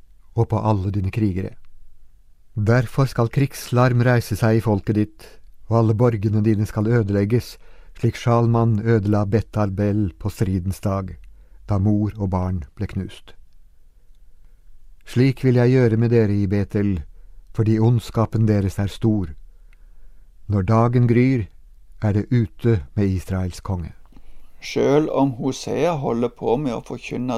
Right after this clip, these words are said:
Speaker 2: dom, sier han at nå er det tid for å søke Herren. Vi kan se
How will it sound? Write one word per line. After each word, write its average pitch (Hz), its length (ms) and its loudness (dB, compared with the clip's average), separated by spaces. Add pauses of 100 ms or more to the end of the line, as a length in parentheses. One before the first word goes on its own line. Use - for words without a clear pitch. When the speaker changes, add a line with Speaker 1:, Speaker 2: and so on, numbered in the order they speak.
(160)
Speaker 2:
dom, 240 300 0 (340)
sier 104 480 -4
han 139 240 -4
at - 300 -10
nå 110 560 -4 (100)
er 120 160 -8
det 120 160 -6
tid 127 320 -8
for 139 160 -12
å 120 80 -10
søke - 560 -10
Herren. - 460 -6 (1800)
Vi 190 80 -2
kan 196 160 -2
se 143 360 0